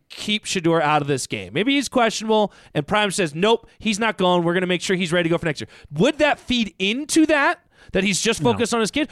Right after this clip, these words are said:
Speaker 1: Or would that tell you, "No, I am focused on the best thing for this
Speaker 2: No, look,
Speaker 1: team"?
Speaker 2: I, I wanna be, I wanna be fair with these takes. I'm not trying to be, like, First Take up here. I'm not trying to be Stephen A. Smith. I'm,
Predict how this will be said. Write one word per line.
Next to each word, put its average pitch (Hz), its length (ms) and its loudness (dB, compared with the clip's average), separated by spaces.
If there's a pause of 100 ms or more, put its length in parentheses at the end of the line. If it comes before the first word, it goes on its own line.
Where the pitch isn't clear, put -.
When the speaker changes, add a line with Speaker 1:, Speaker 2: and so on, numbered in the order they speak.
(120)
Speaker 1:
Or 233 140 4
would 226 160 4
that 294 200 2
tell 262 140 4
you, 233 140 0
"No, 214 260 2 (180)
I 226 200 2
am 311 140 2
focused 208 440 0
on 185 100 -2
the 160 100 0
best 180 300 -2
thing 165 160 -4
for 170 240 0
this 147 160 0
Speaker 2:
No, 240 120 4
look, 165 120 2
Speaker 1:
team"? 240 320 0
Speaker 2:
I, 196 40 2
I - 20 2
wanna 254 220 4
be, 156 140 2
I 156 100 -2
wanna 240 200 2
be 143 80 0
fair 135 300 0
with 123 120 0
these 113 160 -6
takes. 104 300 -6
I'm 123 60 -2
not 160 140 0
trying 165 220 0
to 139 60 0
be, 131 260 4
like, 110 200 0
First 123 280 -2
Take 131 200 0
up 117 100 -2
here. 127 120 2
I'm 123 80 -2
not 123 160 -2
trying 131 160 -2
to 123 40 2
be 120 120 4
Stephen 123 300 0
A. 117 80 0
Smith. 120 360 -2
I'm, 147 120 0